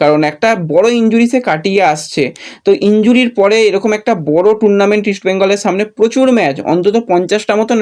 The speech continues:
ম্যাচ খেলতে হবে ইস্ট বেঙ্গলকে। তো সেই জায়গায় কতটা জর্ডান এলসে ফিট করবে, সেই নিয়ে যথেষ্ট একটা ডাউট থাকবে। তো এখনও যদিও অফিসিয়ালি thank you জর্ডান এলসেকে কিন্তু জানানো হয়নি, বাদ বাকি যাদের thank you জানানো, জানানো হয়েছে, কিন্তু জর্ডান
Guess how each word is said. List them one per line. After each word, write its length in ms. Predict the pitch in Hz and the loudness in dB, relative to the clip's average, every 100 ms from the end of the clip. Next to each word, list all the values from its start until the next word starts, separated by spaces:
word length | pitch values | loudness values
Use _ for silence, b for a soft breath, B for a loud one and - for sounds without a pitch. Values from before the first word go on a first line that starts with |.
| 175 | 0
ম্যাচ 180 | 170 196 - | -2 -4 -2
খেলতে 220 | 185 185 | -2 0
হবে 140 | 208 196 | 2 0
ইস্ট 120 | 185 170 | 0 -4
বেঙ্গলকে। 480 | 180 180 175 151 131 - B B - | 0 2 0 -2 -6 -8 B B -4
তো 60 | 208 - | -4 -2
সেই 240 | 202 233 226 | 0 0 0
জায়গায় 280 | 226 226 233 208 | 0 0 -2 -2
কতটা 300 | 180 202 233 170 | -2 0 0 0
জর্ডান 260 | 160 185 185 | 2 2 2
এলসে 240 | 175 175 220 - | 0 0 -4 -4
ফিট 220 | 214 214 - | -2 -2 0
করবে, 200 | 233 226 233 | 0 2 0
সেই 160 | 233 208 190 | -2 -2 0
নিয়ে 140 | 185 190 | 0 0
যথেষ্ট 260 | 151 175 180 208 | -2 -4 -6 -6
একটা 140 | 220 175 | -4 -2
ডাউট 240 | 135 147 175 - | 0 0 -2 -4
থাকবে। 320 | 156 170 214 254 - B B - | -2 0 -2 -4 -8 B B -2
তো 40 | 190 | 0
এখনও 240 | 185 247 254 | 2 0 2
যদিও 220 | 240 240 247 190 | 2 2 2 0
অফিসিয়ালি 460 | 214 202 233 226 233 | -2 -2 -2 -2 -2
thank 220 | 196 185 185 | -4 -2 0
you 60 | 233 247 | 2 2
জর্ডান 240 | 247 - 180 190 | 2 2 2 0
এলসেকে 300 | 202 226 226 | -2 -2 -2
কিন্তু 180 | 220 220 214 160 | -2 0 -2 -2
জানানো 360 | 131 147 170 180 | 0 0 0 0
হয়নি, 260 | 156 143 143 131 | 0 0 0 0
বাদ 140 | 175 196 | 0 0
বাকি 240 | 196 233 233 B B 277 - | 0 0 -2 B B -6 -2
যাদের 200 | 190 226 240 | 0 0 0
thank 180 | 202 214 | 0 2
you 60 | 226 202 | 2 2
জানানো, 260 | 196 214 202 | 0 0 2
জানানো 260 | 165 165 180 208 | 2 2 2 2
হয়েছে, 240 | 196 214 247 | 0 0 0
কিন্তু 160 | 240 233 151 | 0 0 0
জর্ডান 280 | 135 175 | 0 0